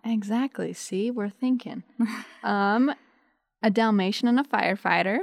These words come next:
Speaker 1: Very cute. Um, a devil and an angel. You're gonna have to figure out which one's which.
Speaker 2: I know, that might
Speaker 1: <laughs>
Speaker 2: start some contention.
Speaker 1: Yeah.
Speaker 2: You never know.
Speaker 1: Make sure that your, like, relationship is solidified,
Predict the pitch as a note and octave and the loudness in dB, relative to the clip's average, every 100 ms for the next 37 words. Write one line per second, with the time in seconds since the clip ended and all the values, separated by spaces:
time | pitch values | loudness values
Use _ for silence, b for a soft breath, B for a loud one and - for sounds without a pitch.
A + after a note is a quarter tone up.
0 | G4+ _ _ _ _ _ _ _ _ F#3+ | -4 _ _ _ _ _ _ _ _ -8
1 | F3 E3 A3 - F#3+ F3 C4 - _ _ | -8 -8 -10 -8 -8 -8 -10 -14 _ _
2 | _ _ _ _ _ F#3 G3 G#3 F3 F#3 | _ _ _ _ _ -2 0 0 0 0
3 | G#3 G#3+ G#3+ G3 F3+ F3+ D#3 - F3 - | 0 0 0 0 0 0 0 -4 -8 -14
4 | _ _ _ _ _ F3+ F3 F3 F3 F#3 | _ _ _ _ _ -6 -2 -2 -4 -6
5 | F#3+ F3+ F3 F3 - F3+ G#3+ G3 F3+ - | -4 -2 -2 -4 -6 -4 -2 -2 -4 -4
6 | - - - A3 F#3+ F#3+ G3+ G#3 G#3 G3+ | -10 -10 -4 -2 -2 -2 -2 0 0 0
7 | D4 D#4 A3+ - G3+ F#3+ G#3 F#3+ G3 F#3 | -4 -4 -6 -4 -4 -4 -4 -4 -4 -6
8 | - F#3+ F#3 F#3+ E3+ D#3 D#3+ F#3 F#3+ F#3 | -6 -6 -6 -6 -4 -2 -2 -2 -4 -6
9 | F#3 F#3 - - F#3+ G3 G#3 F#3+ F3+ F3 | -6 -8 -6 -2 0 2 2 2 0 0
10 | F3 E3 E3 E3+ D#3+ E3 F#3 F#3 F3+ E3+ | 2 0 0 0 0 0 -2 -2 -2 -4
11 | - E3 D#3 D#3+ F#3 - G#3+ A3+ B3 | -4 -4 -2 -2 -2 0 0 2 0